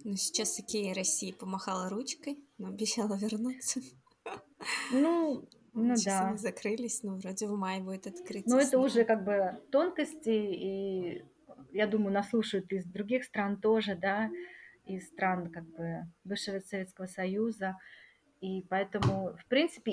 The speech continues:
Speaker 2: Икея, она, м, ну, как я её называю, безопасный островок.
Speaker 1: Мгм. А давай вернёмся теперь к кастрюлям <laughs> и сковородкам.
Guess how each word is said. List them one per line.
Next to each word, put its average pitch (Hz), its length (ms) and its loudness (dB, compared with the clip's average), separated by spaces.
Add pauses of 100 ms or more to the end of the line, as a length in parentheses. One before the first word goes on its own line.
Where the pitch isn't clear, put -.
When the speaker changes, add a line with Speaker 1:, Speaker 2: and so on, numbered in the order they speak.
Speaker 2:
Икея, 226 600 4
она, 190 480 0 (220)
м, 175 580 -12 (300)
ну, 214 80 -4
как 226 160 0
я 226 80 8
её 202 120 4
называю, 190 720 -2
безопасный 185 560 -6
островок. 175 640 -6 (4000)
Speaker 1:
Мгм. 208 380 -6 (420)
А 208 80 0
давай 226 220 8
вернёмся 208 500 4
теперь 175 240 -4
к - 40 -16
кастрюлям 196 680 -2 (360)
<laughs> - 880 -6
и 214 80 0
сковородкам. 190 800 -2